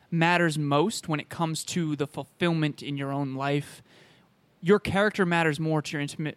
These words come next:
partner, your family, your kids, your closest friends. Like, your character matters most, okay? And that is true, and, and Kevin and I talk about that often.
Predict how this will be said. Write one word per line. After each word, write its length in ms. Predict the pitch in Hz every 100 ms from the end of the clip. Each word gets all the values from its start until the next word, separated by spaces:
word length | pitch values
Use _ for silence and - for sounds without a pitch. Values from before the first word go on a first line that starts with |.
| _
partner, 480 | - 147 120 139 139 _ _ _ _ _
your 140 | 151 147
family, 520 | - 156 147 147 139
your 240 | 135 139
kids, 760 | - - 151 139 139 135 - -
your 160 | 151 143
closest 480 | - 175 151 147 -
friends. 340 | - 131 107
Like, 220 | 139 - 160
your 100 | 151
character 520 | - 165 165 156 160
matters 380 | 143 135 131 139
most, 380 | 127 - - _ _ _ _ 151
okay? 340 | 147 135 165 _ _ _
And 120 | 156 151
that 140 | 156
is 100 | 147
true, 360 | - 165 160 160
and, 240 | 135 127
and 180 | 139 131
Kevin 200 | 151 147
and 100 | 139
I 40 |
talk 200 | 131 143
about 180 | 139 131
that 120 | 135
often. 420 | 123 131 123 110